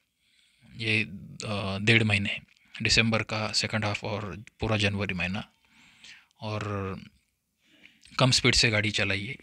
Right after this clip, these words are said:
इस दिनों में, ओके। और चौदह और पन्द्रह तारीख को तो बहुत कम स्पीड से गाड़ी चलाइए, क्योंकि यही दो, दो दिन हैं जहाँ से यह मांझा आ सकता है और आपको, अ, हानि पहुँचा सकता है। हाँ,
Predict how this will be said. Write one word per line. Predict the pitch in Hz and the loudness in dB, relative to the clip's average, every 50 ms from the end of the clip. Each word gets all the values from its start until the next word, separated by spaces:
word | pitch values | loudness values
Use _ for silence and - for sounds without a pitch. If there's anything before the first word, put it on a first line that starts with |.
| - - | -10 -10
इस | 104 101 | -8 0
दिनों | 208 - - 107 | 2 2 2 2
में, | 202 220 - - _ - - - - - - - | -2 -8 -12 -14 _ -8 -6 -6 -6 -12 -12 -14
ओके। | 110 - - 123 - - - - - - - _ - - - | -14 -14 -14 -14 -14 -14 -10 -10 -10 -10 -12 _ -20 -12 -8
और | - 113 - | -6 -6 0
चौदह | - - 120 120 123 127 131 | 2 2 4 4 6 8 6
और | 139 131 92 123 | 6 6 4 -2
पन्द्रह | 120 - 120 117 113 120 120 | -4 -4 -4 -2 -2 -2 -2
तारीख | - 117 113 117 - | -2 -2 -2 -2 -4
को | - 123 | -6 -8
तो | - 120 | -8 -6
बहुत | 113 117 117 - - | -4 -4 -6 -6 -4
कम | - 113 107 107 | -4 -4 -4 -4
स्पीड | - - 107 101 | -6 -6 -6 -4
से | - 107 101 | -4 2 2
गाड़ी | - - - | 2 0 0
चलाइए, | - - 90 90 - 95 | -6 -8 -8 -8 -10 -10
क्योंकि | - - 113 - - 123 | -10 -2 -2 0 0 2
यही | 120 120 127 | 0 0 0
दो, | 120 123 123 113 | 0 0 -2 -4
दो | 110 117 117 113 | -4 -4 -4 -2
दिन | 110 107 104 | -2 -2 -2
हैं | 107 127 180 - - - - - - - _ - | -2 -4 -4 -8 -12 -14 -14 -16 -16 -14 _ -2
जहाँ | 110 104 | 0 0
से | - - 123 117 104 - 90 | 2 2 2 2 0 -2 -2
यह | 110 110 113 113 | 0 2 4 4
मांझा | 113 104 101 104 107 113 147 175 - - - - - - _ _ _ _ _ _ - | 4 4 4 4 2 2 2 0 -4 -14 -20 -20 -20 -20 _ _ _ _ _ _ 0
आ | 123 117 | 2 2
सकता | - 123 - - - 110 | 2 2 -2 -4 -8 -6
है | 95 104 117 156 185 - _ _ _ _ _ | -6 -6 -6 -6 -8 -14 _ _ _ _ _
और | 107 107 | -8 -8
आपको, | 113 - _ - 113 147 190 220 _ _ _ - - _ _ _ | -8 -8 _ -4 -4 -4 -4 -8 _ _ _ -20 -20 _ _ _
अ, | - - - - - 101 - - - - _ _ _ _ _ _ - - | -16 -14 -12 -12 -12 -12 -12 -14 -16 -18 _ _ _ _ _ _ -16 -2
हानि | - 113 113 117 | 2 4 4 6
पहुँचा | 110 - 110 107 - 110 | 4 4 0 2 2 0
सकता | 98 - 92 - - - 87 | 0 0 -4 -6 -10 -12 -12
है। | - - - - - _ _ _ _ _ - _ _ _ _ _ _ _ _ _ _ _ _ _ - - _ _ _ _ _ - - - - - - - _ _ | -10 -12 -12 -16 -20 _ _ _ _ _ -20 _ _ _ _ _ _ _ _ _ _ _ _ _ -20 -20 _ _ _ _ _ -8 -8 -6 -6 -6 -14 -20 _ _
हाँ, | - - 107 107 | -2 4 4 4